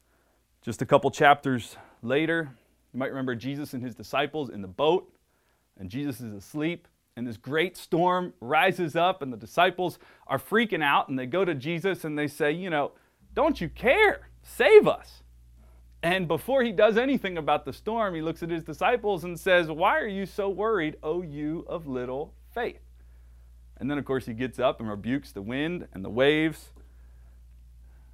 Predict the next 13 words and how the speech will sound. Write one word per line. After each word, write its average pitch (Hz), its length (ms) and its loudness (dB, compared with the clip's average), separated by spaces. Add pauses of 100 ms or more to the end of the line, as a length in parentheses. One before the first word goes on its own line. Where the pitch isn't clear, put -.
(260)
and 123 140 -4
the 120 60 -4
disciples 117 420 -4
marvel. 123 460 0 (520)
It's - 80 -20
like, - 100 -20
"Man, 131 180 -8
what 135 160 -6
kind 139 220 -6
of 101 120 -10
man 110 420 -8
is 98 220 -16
this?" - 380 -16